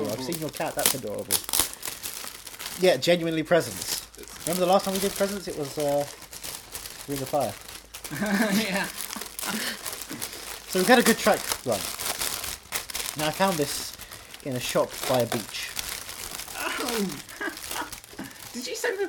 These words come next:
Speaker 1: You
Speaker 2: I
Speaker 1: did,
Speaker 2: sent you a
Speaker 1: yeah.
Speaker 2: picture because I couldn't believe it, and then I had to buy it because at that point I couldn't believe it existed, and I knew you had to have it.
Speaker 1: Oh, I'm definitely having baths now.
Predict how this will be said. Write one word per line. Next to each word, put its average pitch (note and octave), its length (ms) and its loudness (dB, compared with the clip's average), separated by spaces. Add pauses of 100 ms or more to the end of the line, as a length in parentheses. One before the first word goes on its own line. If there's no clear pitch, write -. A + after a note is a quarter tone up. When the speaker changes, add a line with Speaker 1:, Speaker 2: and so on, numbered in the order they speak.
(180)
Speaker 1:
You - 80 -2
Speaker 2:
I G#3 60 8
Speaker 1:
did, - 60 4
Speaker 2:
sent G#3+ 240 8
you F#3+ 60 8
a E3 40 6
Speaker 1:
yeah. - 60 8
Speaker 2:
picture F#3 300 6
because D3 300 2
I C#3 100 6
couldn't D3+ 280 0
believe D3+ 220 2
it, C3 40 6
and B2+ 80 2
then C3+ 80 4
I C#3 80 6
had D#3+ 240 2
to C3 80 -4
buy C#3 260 6
it A2 140 -2
because C3 200 -6
at B2 40 0
that C3+ 180 2
point A#2 220 2
I A2+ 60 0
couldn't B2+ 220 -2
believe A#2+ 180 0
it A2 40 0
existed, A2+ 480 -2
and A#2 160 -2
I A#2+ 80 -2
knew A#2+ 120 0
you A2 180 -2
had A#2 200 -6
to A2+ 60 -8
have A2 180 -4
it. - 220 -12 (160)
Speaker 1:
Oh, D#3+ 180 0
I'm D3 280 -4
definitely C#3+ 340 -8
having C3 220 -8
baths C3 360 -10
now. B2 260 -6